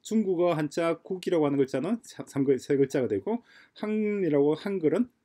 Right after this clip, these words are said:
삼 바이트로 표현을 하고 있습니다. 그죠? 자, 그리고 한 가지 더 또 재밌는 게 뭐냐니까 이 마우스 커서를 이렇게 올리게 되면은 이렇게, 어, 땅, 이 렌이라는 펑션이 무엇인지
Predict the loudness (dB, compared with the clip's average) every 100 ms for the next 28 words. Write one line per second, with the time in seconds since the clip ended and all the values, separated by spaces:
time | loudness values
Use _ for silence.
0 | _ -6 -2 -2 -2 -8 -12 -14 -14 -14
1 | -14 -14 -18 -20 -20 _ _ _ _ -4
2 | -4 -4 -20 -20 -6 -4 0 0 0 0
3 | -4 -4 -2 0 0 -6 _ _ 0 4
4 | 4 2 -2 -2 -2 -2 -2 -4 -4 -6
5 | -6 -4 -2 -2 -2 -4 -2 -2 -4 -6
6 | -4 -2 0 0 0 -2 -8 _ _ _
7 | _ _ -16 -16 -18 -8 -6 -4 -2 -4
8 | -4 _ -16 -14 -14 _ -2 0 0 -2
9 | -4 -6 -10 -2 2 4 6 6 4 0
10 | -2 -2 -6 -2 -2 -2 -2 -4 -4 -4
11 | -6